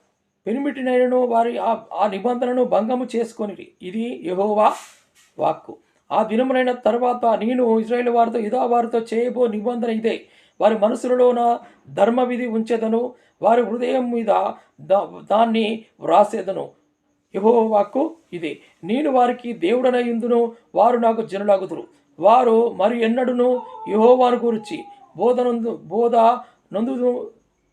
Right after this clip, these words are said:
నందుదుము అని తమ పొరుగు వారికి గాని తమ సహోదరులకు గాని ఉపదేశము చేయరు. నేను వారి దోషములను క్షమించి వారి పాపములు ఇక ఎన్నడూను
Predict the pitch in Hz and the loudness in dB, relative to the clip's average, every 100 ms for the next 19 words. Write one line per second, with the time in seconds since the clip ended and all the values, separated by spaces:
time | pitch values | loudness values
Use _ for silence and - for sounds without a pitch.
0 | _ 170 226 254 247 226 226 220 190 135 | _ -6 -6 -4 -4 -4 -6 -8 -8 -8
1 | - _ _ - 208 226 220 220 202 208 | -12 _ _ -2 -2 2 0 0 -2 -4
2 | 233 254 240 233 233 220 226 233 233 226 | -4 2 2 2 -4 -2 0 -2 -6 -10
3 | _ - 196 202 170 220 233 254 247 226 | _ -6 -4 -4 0 2 2 0 0 2
4 | 226 220 208 - _ 170 233 220 220 208 | 2 0 -4 -12 _ -8 -2 0 0 -2
5 | 196 294 - _ _ - 190 185 131 - | -2 -4 -4 _ _ -10 -6 -6 -8 -14
6 | _ - 240 285 262 254 208 247 254 254 | _ -6 -2 2 4 4 4 2 2 0
7 | 240 240 247 247 - _ - 233 294 240 | 0 0 0 -2 -8 _ -6 -2 -2 -2
8 | - 151 - _ 202 208 220 202 254 254 | -6 -8 -10 _ 2 2 2 0 0 -2
9 | 240 220 - 220 196 220 190 240 254 247 | -4 -6 0 2 2 0 -4 -2 -2 0
10 | 247 240 247 | 0 0 -4